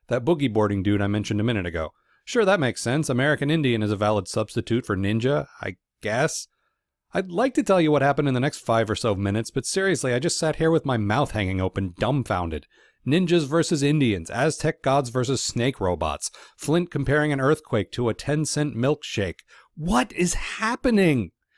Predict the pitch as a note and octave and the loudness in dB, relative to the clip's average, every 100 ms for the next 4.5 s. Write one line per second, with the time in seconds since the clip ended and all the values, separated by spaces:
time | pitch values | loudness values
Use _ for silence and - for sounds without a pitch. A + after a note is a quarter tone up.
0 | _ _ _ _ - D3 - A3 A3 F#3 | _ _ _ _ -8 -6 0 2 4 2
1 | C3+ D#3 C3 B2+ C3+ C3+ G#2 B2+ B2+ A2+ | 2 2 0 0 0 0 0 2 2 0
2 | A#2 B2 A2+ - - G#2+ A2+ G#2+ - G2 | -2 -2 -2 -2 -4 0 2 0 -2 -4
3 | E2 D#2 - _ _ - F#3 F3+ D3 - | -4 -8 -12 _ _ -2 0 2 0 0
4 | F3+ C3 C#3+ G#2 B2+ | -2 2 2 2 0